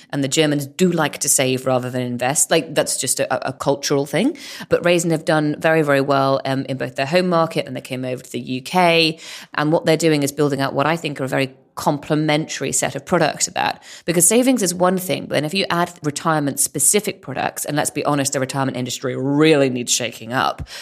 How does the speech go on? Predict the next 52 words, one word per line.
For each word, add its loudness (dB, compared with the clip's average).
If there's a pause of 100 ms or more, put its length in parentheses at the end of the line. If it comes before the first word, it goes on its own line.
(140)
um, 0
you're 2
starting 0
to 0
build 2
out -2
something -4
that -4
you -14
can -2
get 0
somebody 0
in -2
at -8
sort -8
of, -8
I -6
don't -8
know, -6 (360)
a 4
younger 4
age 0
with -6
the -2
idea -2
of -6
savings 2
and -6
then -4
introduce 0
them -4
to -12
this 0
idea -2
of -4
things -4
they -2
can -2
do 2
that -2
are 0 (240)
perhaps -4
more 0
complicated 0
or -2
more 0
clever 2 (200)
for, -8
for -2
when 4
they 4
retire. 0